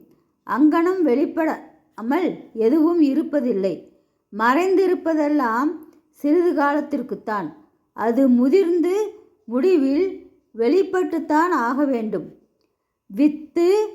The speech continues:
மரம், மலர், கனி இவை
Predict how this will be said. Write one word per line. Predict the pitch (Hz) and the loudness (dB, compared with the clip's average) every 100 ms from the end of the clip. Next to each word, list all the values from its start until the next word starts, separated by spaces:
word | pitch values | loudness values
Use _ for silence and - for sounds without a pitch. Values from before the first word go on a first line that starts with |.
| - | -12
மரம், | 214 226 247 285 320 403 427 - _ | -4 0 2 2 0 0 -8 -18 _
மலர், | 220 240 294 311 381 370 - _ _ | -4 -2 2 0 -2 -6 -16 _ _
கனி | 233 254 320 370 392 - _ _ | -4 0 0 0 -6 -16 _ _
இவை | 226 254 233 | -8 -2 0